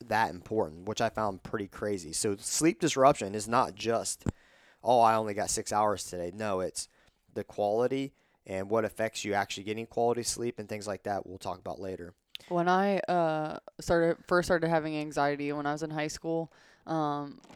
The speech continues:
Speaker 2: I, like, went to my pediatrician and, like, we were talking, and, uh, one of the things that they asked me was, like, "How is my sleep?" And he asked,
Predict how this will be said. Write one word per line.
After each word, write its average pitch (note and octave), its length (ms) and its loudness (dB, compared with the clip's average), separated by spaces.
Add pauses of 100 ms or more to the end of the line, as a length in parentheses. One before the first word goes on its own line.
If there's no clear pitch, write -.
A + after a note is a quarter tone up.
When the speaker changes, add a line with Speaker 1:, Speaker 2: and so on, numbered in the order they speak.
(120)
Speaker 2:
I, D#3 240 6
like, D3+ 320 2
went E3+ 220 0
to F3 60 -2
my D#3 140 0
pediatrician F#3+ 920 0
and, D#3 100 -6
like, C3+ 380 -4
we D3+ 100 -4
were B2+ 80 -4
talking, D#3+ 800 -2 (260)
and, D3 580 -6 (160)
uh, D3 420 -2 (360)
one E3 220 2
of E3+ 60 4
the D#3+ 120 -2
things E3+ 180 -2
that D3+ 120 2
they D3 160 4
asked D#3 400 0
me D#3 240 -6
was, D#3 280 0
like, D3 480 -2
"How D3+ 260 4
is D3+ 140 0
my D#3 120 -4
sleep?" D#3 540 -4 (500)
And D3+ 540 -2
he E3+ 220 2
asked, D#3+ 400 0